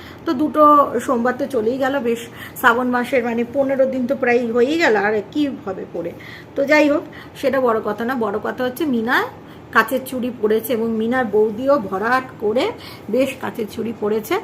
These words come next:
এবং ভরাট করে পরলে মিনাকেও আমার মনে হয় ভালো লাগতো, কিন্তু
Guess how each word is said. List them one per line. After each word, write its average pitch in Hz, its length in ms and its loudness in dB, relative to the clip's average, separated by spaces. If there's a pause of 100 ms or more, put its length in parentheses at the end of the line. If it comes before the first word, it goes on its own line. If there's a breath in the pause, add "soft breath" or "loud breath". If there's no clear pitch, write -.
(320 loud breath)
এবং 214 240 2 (460)
ভরাট 294 380 8
করে 339 260 6
পরলে 285 320 4
মিনাকেও 247 400 2
আমার 247 260 0
মনে 220 280 -2
হয় 339 180 2
ভালো 233 360 2
লাগতো, 214 220 -2 (100)
কিন্তু 240 200 -4